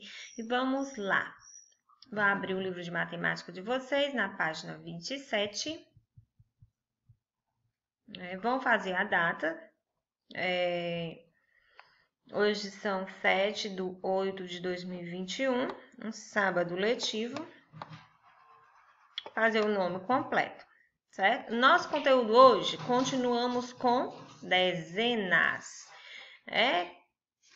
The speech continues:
qual o objetivo dessa nossa aula? Que vocês compreendam o que é uma dezena. É?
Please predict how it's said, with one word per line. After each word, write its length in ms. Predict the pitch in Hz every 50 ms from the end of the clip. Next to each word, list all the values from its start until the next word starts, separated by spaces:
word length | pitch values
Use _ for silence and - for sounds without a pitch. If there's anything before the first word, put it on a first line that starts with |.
| - _ _ -
qual 240 | - 262 269 277
o 100 | 269 262
objetivo 1500 | 220 226 254 247 247 247 240 233 - - - - - - 262 262 247 240 208 175 180 175 175 170 160 151 147 - - - _ _ _ _ _ _ _ - 160 156 -
dessa 300 | 185 185 185 - - 190
nossa 300 | 190 190 185 185 - 170
aula? 420 | 156 170 185 185 175 165 160 165 170
Que 100 | - 180
vocês 400 | 175 185 - - 185 180 - - - - -
compreendam 920 | - - 262 285 302 302 - - 277 269 247 226 214 214 220 214 214 214 214
o 140 | 214 220 214 - - - _ - - - -
que 260 | - 226 220 214 208
é 320 | 208 226 240 262 285 277
uma 320 | 240 220 214 202 190 190 190
dezena. 800 | 180 175 170 160 156 151 156 160 165 175 170 170 160 151 - - - - - _ _ - - - - - - - - - - - -
É? 180 | - 247 311